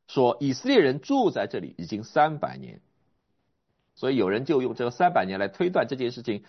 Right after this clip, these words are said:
是不是发生在士师时代的后期啊？这个呢，啊，可以这么，这么说啊，这个并不重-，重要。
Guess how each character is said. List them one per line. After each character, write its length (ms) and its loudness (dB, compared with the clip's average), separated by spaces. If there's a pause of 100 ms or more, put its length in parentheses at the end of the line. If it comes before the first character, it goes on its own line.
(120)
是 120 -4
不 60 -6
是 160 -6
发 260 2
生 160 -6
在 140 -2
士 180 -10
师 220 -8
时 180 -10
代 140 0
的 120 -6
后 340 -2
期 280 -12
啊？ 200 -8
这 120 -6
个 100 -2
呢， 140 -4 (180)
啊， 220 -4
可 180 2
以 120 -2
这 140 -8
么， 160 -6 (120)
这 100 -8
么 80 -8
说 260 -10
啊， 120 -14 (340)
这 100 -6
个 240 -6 (460)
并 140 -2
不 80 -6
重-， 280 -8
重 380 -14
要。 140 -16